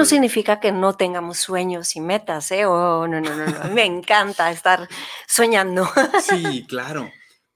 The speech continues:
Speaker 1: Este, bueno, son treinta y dos años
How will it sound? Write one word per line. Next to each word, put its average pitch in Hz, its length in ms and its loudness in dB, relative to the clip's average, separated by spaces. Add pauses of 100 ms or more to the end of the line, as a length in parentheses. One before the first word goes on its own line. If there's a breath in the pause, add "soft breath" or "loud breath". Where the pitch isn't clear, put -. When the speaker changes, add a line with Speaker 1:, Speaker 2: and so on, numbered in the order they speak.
(200)
Speaker 1:
Este, 135 680 -8 (320)
bueno, 160 400 -2 (1500)
son 208 640 -2 (720)
treinta 156 460 -8
y 143 100 -10
dos 185 240 -12
años 190 580 -14